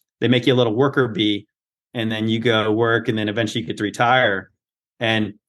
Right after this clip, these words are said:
but yeah, if you find out, well, I mean, if you found out tomorrow that,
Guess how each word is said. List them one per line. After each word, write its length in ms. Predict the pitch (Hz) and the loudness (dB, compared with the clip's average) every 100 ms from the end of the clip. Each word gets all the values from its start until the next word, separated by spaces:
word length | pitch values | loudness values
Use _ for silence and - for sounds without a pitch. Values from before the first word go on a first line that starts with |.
| _ _ _ - | _ _ _ 0
but 100 | 139 | 4
yeah, 200 | 160 127 | 4 2
if 120 | 127 | 0
you 100 | 165 | 0
find 340 | 170 160 156 | 2 4 4
out, 300 | 147 143 135 - _ - | 4 4 2 -4 _ -4
well, 240 | 214 151 | 0 2
I 60 | 170 | 2
mean, 120 | 160 | 2
if 40 | |
you 80 | 170 | 0
found 220 | 170 147 | 0 0
out 80 | 135 - - | -2 -8 -8
tomorrow 340 | 131 127 156 | -4 -2 0
that, 180 | 120 113 | -2 -6